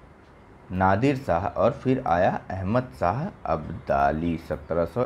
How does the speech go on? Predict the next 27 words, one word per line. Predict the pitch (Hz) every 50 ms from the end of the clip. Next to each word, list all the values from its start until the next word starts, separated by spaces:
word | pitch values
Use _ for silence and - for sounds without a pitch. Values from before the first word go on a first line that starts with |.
| 127 -
इकसठ | 87 85 - - - 80 78 -
में | 85 82 -
पानीपत | - 82 85 87 - - 80 -
की | - 87
तीसरी | - - 85 85 85 - 85 82 82
लड़ाई | 82 82 80 78 78 78
में | 78 78 78
जो | 82 85
मराठों | 80 82 78 78 80 82 - 90 82
से | 78 - 82
हुई | 76 80 78 78 76
थी, | 76 85 80
जिसमें | 82 80 - - 85 98 104
मराठों | 90 82 78 76 78 - - 85 80
की | - 110 131 170 202 196 - - - - -
हार | - 90 92 95 104 107 107 104
हो | 101 98 90
गई | 87 92 87 90 90 85
थी। | 85 - 90 80 76 76 78 - - - - - - - -
ठीक | 131 135
है, | 160 123 - - - - - - -
देखिए | 113 107 - 87 - - - - - - - - - - - - -
अभी | - 95 135 147 - - - - -
पढ़ेंगे | 92 98 95 87 80
उसको | 78 76 - - - 220 247 - - - - -
आराम | 82 82 78 73 73 73
से, | - -